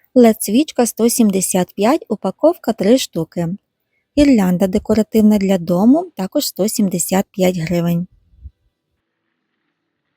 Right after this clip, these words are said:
Плед стьобаний, кольоровий, п'ятсот. Сто сорок на два.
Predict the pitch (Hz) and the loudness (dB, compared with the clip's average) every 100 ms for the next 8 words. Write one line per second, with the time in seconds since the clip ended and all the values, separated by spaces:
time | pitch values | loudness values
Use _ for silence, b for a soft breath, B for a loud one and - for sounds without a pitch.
0 | _ _ _ - 233 311 - - 196 190 | _ _ _ 2 4 4 -2 -2 -2 4
1 | 233 311 - 226 262 233 180 185 - 233 | 4 2 0 2 2 2 0 -2 -2 -4
2 | 294 - 175 170 - _ _ _ _ _ | -4 -6 -8 -8 -10 _ _ _ _ _
3 | - - 233 - 247 311 359 196 185 160 | -4 2 2 4 2 2 0 0 -2 -2
4 | 170 165 | -4 -4